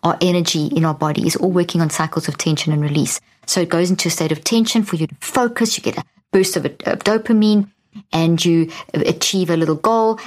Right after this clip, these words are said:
and then the dopamine, uh, uh, uh, has activated another bunch of neurochemicals, and then the whole cycle then rests a little bit, and then the next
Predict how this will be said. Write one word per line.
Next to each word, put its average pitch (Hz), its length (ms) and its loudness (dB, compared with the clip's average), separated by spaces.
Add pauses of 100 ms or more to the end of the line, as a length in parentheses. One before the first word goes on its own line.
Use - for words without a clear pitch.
and 165 160 0
then 170 280 2
the 160 100 -2
dopamine, 165 720 0
uh, - 140 -2
uh, 170 240 -2 (120)
uh, - 60 -2
has 180 220 0
activated 160 480 0
another 165 200 2
bunch 208 260 0
of 190 60 -4
neurochemicals, 196 680 0
and 170 160 2
then 170 180 2 (300)
the 180 100 0
whole 170 180 2
cycle 165 400 -2
then 147 220 0
rests 196 340 0
a 226 40 0
little 214 220 0
bit, - 240 -2
and 165 140 2
then 165 100 2
the 151 80 0
next 185 480 0